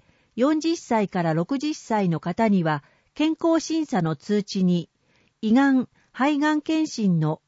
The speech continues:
申し込みはがきを同封しています。申し込み方法の詳細は、後日、区報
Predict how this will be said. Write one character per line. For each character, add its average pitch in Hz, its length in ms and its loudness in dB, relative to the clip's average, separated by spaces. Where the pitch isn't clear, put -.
申 285 220 2
し - 60 -10
込 320 160 -2
み 302 120 0
は 302 120 -2
が 302 140 0
き 190 180 -2
を 151 160 2
同 226 220 2
封 240 220 -4
し - 80 -10
て 214 120 0
い 208 80 2
ま 190 180 0
す。 - 220 -12
申 294 220 4
し - 100 -10
込 311 160 0
み 311 160 2
方 311 260 0
法 220 220 2
の 165 140 0
詳 208 240 -2
細 196 300 0
は、 170 220 -2
後 294 120 0
日、 180 440 -4
区 349 160 -2
報 202 360 2